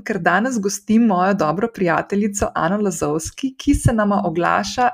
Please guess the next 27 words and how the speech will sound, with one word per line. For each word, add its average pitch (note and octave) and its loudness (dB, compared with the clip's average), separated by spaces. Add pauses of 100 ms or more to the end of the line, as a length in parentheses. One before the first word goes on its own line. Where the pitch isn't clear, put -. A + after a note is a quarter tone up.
iz G3 2
angleške F#3 0
prestolnice, G3 0 (120)
kjer G#3 2
živi F#3+ 2
in G#3+ 2
dela G3 4
zadnja E3+ 0
tri F3+ 0
leta. D3 0 (600)
Ana A#3 4
je C#4 4
oblikovalka G3+ 2
maske, E3+ -2 (220)
klobučarka, F3 0 (380)
color C4+ 4
maestra G#3+ 0 (100)
in G3 2
nasploh C4 -2
ženska, G3+ -2
ki G#3 -4
živi F#3 -2
obdana E3+ 2
z E3 -6
barvami F3+ 2
in F3 -2
kreativnostjo. - -4